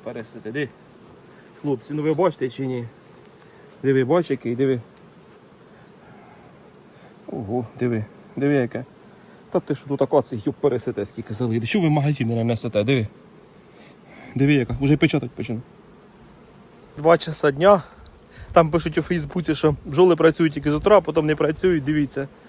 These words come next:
Два часа дня. Розрив. Але воно підпарює ще трохи, бо тому що він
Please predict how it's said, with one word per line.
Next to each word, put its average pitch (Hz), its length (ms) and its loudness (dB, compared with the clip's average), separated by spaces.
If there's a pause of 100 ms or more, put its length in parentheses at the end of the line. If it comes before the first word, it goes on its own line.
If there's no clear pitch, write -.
(380)
Два 160 240 4
часа 165 320 0
дня. 123 380 0 (300)
Розрив. 143 500 0 (920)
Але 170 180 4
воно 180 140 4
підпарює 151 540 4
ще 139 140 -6
трохи, 151 340 0
бо 131 100 -4
тому 151 260 -2
що 151 140 -4
він 147 140 0